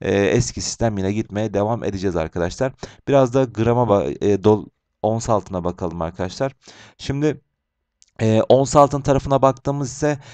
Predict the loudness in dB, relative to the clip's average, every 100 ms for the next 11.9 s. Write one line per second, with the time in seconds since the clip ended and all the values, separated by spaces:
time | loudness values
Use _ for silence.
0 | -14 -4 -2 -2 4 4 4 0 0 4
1 | 6 6 2 0 2 0 0 -2 -2 0
2 | -2 0 -4 -2 -2 0 -2 -2 0 0
3 | 2 0 0 0 -2 2 6 6 6 4
4 | -2 -4 -18 -2 2 4 6 4 4 -2
5 | 4 8 8 4 -2 -2 0 0 0 2
6 | 2 4 4 2 0 0 -2 -4 -18 _
7 | 0 4 6 8 6 4 4 4 4 2
8 | 0 0 -4 0 0 0 -8 -2 2 4
9 | 6 6 6 4 2 2 0 2 0 0
10 | 0 0 0 -2 0 -2 0 2 4 4
11 | 2 0 -4 -4 -6 0 2 2 -2